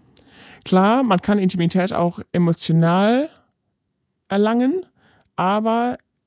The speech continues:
für ihn reicht das nicht.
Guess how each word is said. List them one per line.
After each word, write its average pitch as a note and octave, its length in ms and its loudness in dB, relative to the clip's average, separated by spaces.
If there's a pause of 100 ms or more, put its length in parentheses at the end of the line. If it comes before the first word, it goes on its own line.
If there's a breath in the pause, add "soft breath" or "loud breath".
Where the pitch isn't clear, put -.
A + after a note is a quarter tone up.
(200)
für - 420 -2
ihn A#3+ 640 4 (300)
reicht E3 300 -4
das D#3 180 -8
nicht. - 420 -6